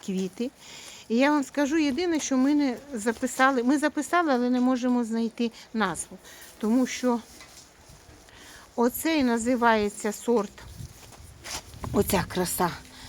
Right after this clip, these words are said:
називається сорт, що ми раніше прикупили. Е, ой, боже ж ти мій, Double Ellen Purp,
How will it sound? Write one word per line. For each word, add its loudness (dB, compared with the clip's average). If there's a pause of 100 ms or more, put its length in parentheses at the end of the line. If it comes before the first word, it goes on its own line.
(260)
називається 2 (340)
сорт, 2
що -4
ми 0
раніше -2
прикупили. -4 (840)
Е, -6 (500)
ой, -10
боже -6
ж -12
ти -10
мій, -10 (420)
Double 4
Ellen 0 (120)
Purp, 8